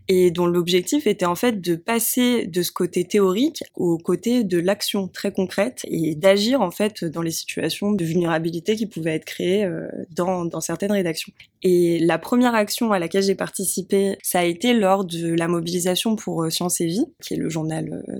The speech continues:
de référence en termes de magazine scientifique, et qui a été racheté par un actionnaire, Reworld Media, qui a détricoté en fait le magazine, euh,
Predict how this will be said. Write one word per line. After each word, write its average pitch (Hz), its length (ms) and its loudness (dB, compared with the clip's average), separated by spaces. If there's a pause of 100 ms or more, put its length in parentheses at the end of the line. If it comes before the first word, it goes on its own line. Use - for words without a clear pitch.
de 160 140 -6
référence 175 640 -2
en 156 240 -6
termes 156 260 -6
de 151 220 -6
magazine 165 420 -2
scientifique, 165 800 -2
et 170 80 -2
qui 170 140 -2
a 165 40 4
été 165 180 0
racheté 185 380 2
par 180 160 -2
un 165 100 -2
actionnaire, 180 420 0
Reworld 170 300 -2
Media, 170 300 2
qui 202 360 0
a 156 200 2
détricoté 190 720 2
en 196 120 2
fait 175 200 -4
le 165 100 -4
magazine, 165 760 0
euh, 151 120 -14